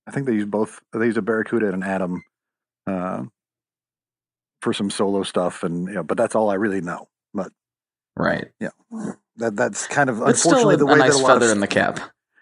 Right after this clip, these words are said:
Speaker 1: It is. I, you know, it would be a great feather in the cap if I could f-, eventually come up with a picture or something of one of them, other than just this,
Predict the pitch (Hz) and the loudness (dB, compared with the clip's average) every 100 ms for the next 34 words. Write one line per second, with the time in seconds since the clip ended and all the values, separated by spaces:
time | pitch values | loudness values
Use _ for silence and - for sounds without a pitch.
0 | _ _ _ _ - 220 202 208 214 - | _ _ _ _ -2 0 4 4 2 2
1 | - 160 151 160 156 170 147 156 127 156 | 0 2 2 4 4 2 2 2 4 2
2 | 151 - 151 147 135 - 139 131 117 120 | 2 2 2 4 0 0 0 2 2 0
3 | 123 110 - _ _ _ _ _ - 123 | 0 -4 -8 _ _ _ _ _ -6 -2
4 | 135 131 123 131 120 110 101 - 127 - | 0 0 0 0 0 0 -2 0 -2 0
5 | 117 107 101 98 127 117 110 104 104 110 | 0 0 0 0 -2 0 0 -2 -2 -2
6 | 117 107 101 101 98 101 101 98 107 95 | 0 0 0 0 0 -2 -2 -2 -2 -4